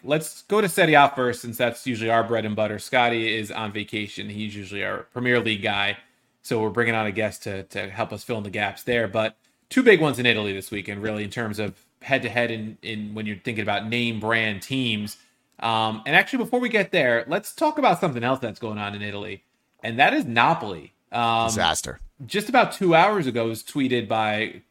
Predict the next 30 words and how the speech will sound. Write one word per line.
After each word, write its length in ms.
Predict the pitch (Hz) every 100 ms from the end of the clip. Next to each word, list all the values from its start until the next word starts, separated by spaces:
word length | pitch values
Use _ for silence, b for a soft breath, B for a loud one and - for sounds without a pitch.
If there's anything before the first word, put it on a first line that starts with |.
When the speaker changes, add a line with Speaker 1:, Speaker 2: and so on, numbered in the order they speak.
| _ _
Speaker 1:
you 140 | 123
know, 160 | 110 104 _
people 260 | - 127 110
like 220 | 101 101
Fabri-, 360 | 113 104 113 -
Fabrizio 540 | 117 107 110 98 107
Romano 460 | 104 120 151 143 139
and 80 | 117
a 40 |
couple 240 | 135 127
other, 340 | 120 117 113 113 b b b
uh, 160 | 92 113
journalists 520 | 101 131 123 120 117
there 320 | 120 110 110 107
that 320 | 107 104 - _ _ -
Victor 280 | 120 180 170
Osimhen 560 | 175 147 120 113 107
has 180 | 107 107
not 200 | 131 151
only 180 | 143 123
threatened 320 | - 143 120
to 60 | 107
sue 240 | - 220
the 100 | 180
team, 300 | - 120 110
he 140 | 110 143
has 160 | 117
taken 240 | 151 123 117
down 180 | 110 - 127
all 560 | 135 143 127 120 -